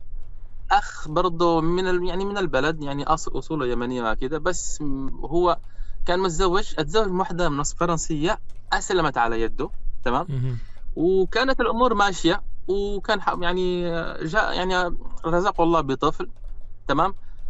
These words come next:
Speaker 1: حصل فترة من الفترات إنه مشاكل صارت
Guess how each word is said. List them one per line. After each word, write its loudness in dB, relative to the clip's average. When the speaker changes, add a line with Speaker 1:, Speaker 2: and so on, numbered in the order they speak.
Speaker 1:
حصل 2
فترة 2
من 4
الفترات 0
إنه -2
مشاكل -2
صارت 0